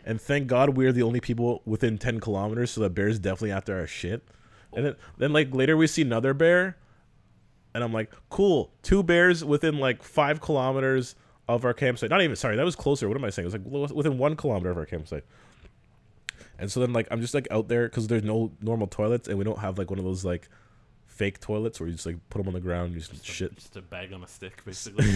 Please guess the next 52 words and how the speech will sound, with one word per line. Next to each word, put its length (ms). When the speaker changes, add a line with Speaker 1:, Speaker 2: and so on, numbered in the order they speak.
Speaker 1:
<laughs> 100
Yeah. 160
So 200
we 80
had 100
to, 60
like, 140
'cause 160
we, 240
and 140
you're 60
definitely 340
not 160
allowed 200
shitting 300
near 120
your 80
campsite. 580
So 120
you 40
have 60
to, 140
like, 80
wander 280
in 80
the 60
bush 280
for 100
a 40
couple 240
hundred 200
meters 320
where 120
there's 160
snakes 540
and 120
whatnot. 480
So 120
you 80
just, 100
like, 120
sit, 300
you're, 140
like, 120
just 200
sh-, 300
like, 180
squatting 540
in 60
a, 160
in 140
a, 140